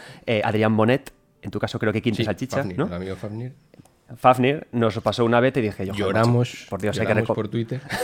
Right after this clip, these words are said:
Speaker 1: <laughs> Lloramos como perras por Twitter, en plan, "No,
Speaker 2: Es que
Speaker 1: no
Speaker 2: adem-,
Speaker 1: la queremos,
Speaker 2: pero
Speaker 1: por
Speaker 2: fue
Speaker 1: favor".
Speaker 2: muy bonito porque te recuerdo lo que pasó esa semana, que salía el gameplay y los dos,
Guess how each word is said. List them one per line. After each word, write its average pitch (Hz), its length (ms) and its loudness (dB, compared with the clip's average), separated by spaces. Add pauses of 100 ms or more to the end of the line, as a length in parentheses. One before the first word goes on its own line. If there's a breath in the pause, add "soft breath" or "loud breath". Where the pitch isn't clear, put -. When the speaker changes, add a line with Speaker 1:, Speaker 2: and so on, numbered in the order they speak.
(100)
Speaker 1:
<laughs> - 400 0
Lloramos 185 420 10
como 165 220 10
perras 180 260 10
por 135 180 4
Twitter, 156 260 4
en 120 60 0
plan, 123 200 6
"No, 123 100 6 (100)
Speaker 2:
Es - 120 -6
que 135 100 6
Speaker 1:
no 147 80 8
Speaker 2:
adem-, 147 60 10
Speaker 1:
la 139 100 10
queremos, 117 300 6 (220)
Speaker 2:
pero - 40 -16
Speaker 1:
por 117 140 2
Speaker 2:
fue 120 80 4
Speaker 1:
favor". 131 60 6
Speaker 2:
muy 143 100 6
bonito 135 500 4
porque 107 400 0
te 104 140 2
recuerdo 117 420 2
lo 127 80 4
que 123 80 0
pasó 123 200 0
esa 113 120 -2
semana, 104 420 -2
que 104 140 0
salía 110 320 -2
el 120 60 -2
gameplay 139 600 0
y 113 80 -2
los 107 200 2
dos, 117 220 0